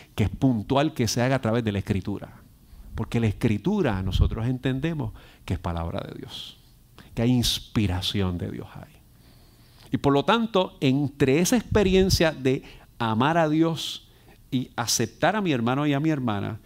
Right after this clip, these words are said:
a través del diálogo en las Escrituras podemos ser confrontados con aquellas áreas de nuestra vida que tenemos que seguir trabajando. Ninguno de nosotros es perfecto. Por más años que usted lleve en la iglesia y en el evangelio,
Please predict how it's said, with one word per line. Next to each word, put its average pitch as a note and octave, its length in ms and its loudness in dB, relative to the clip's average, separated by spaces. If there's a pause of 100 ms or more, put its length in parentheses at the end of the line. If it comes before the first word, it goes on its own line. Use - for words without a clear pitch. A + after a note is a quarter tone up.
(300)
a B2+ 120 0
través E3 320 2
del E3 280 4
diálogo D#3+ 400 4
en D#3+ 60 0
las C#3+ 140 2
Escrituras C#3 600 0
podemos B2+ 420 0
ser F3+ 160 2
confrontados E3+ 1000 0 (340)
con A2 200 0
aquellas G#2+ 320 -2
áreas C3 240 -2
de C#3+ 80 -2
nuestra D3 300 -2
vida G3 360 -2 (640)
que B2+ 100 -4
tenemos A#3+ 240 2
que A#3 100 0
seguir E3+ 260 -2
trabajando. - 540 -6 (1500)
Ninguno F3+ 440 4
de A3 60 2
nosotros G3 320 0
es D3+ 80 2
perfecto. - 580 -6 (1200)
Por B2+ 180 2
más D#3 260 2
años F#3 400 2
que C#3+ 80 0
usted B2+ 300 2
lleve A2 460 2
en F#2+ 80 -2
la F#2 120 -2
iglesia A#2 400 0
y C#3 40 0
en C#3 60 -2
el C#3+ 60 0
evangelio, D#3+ 720 0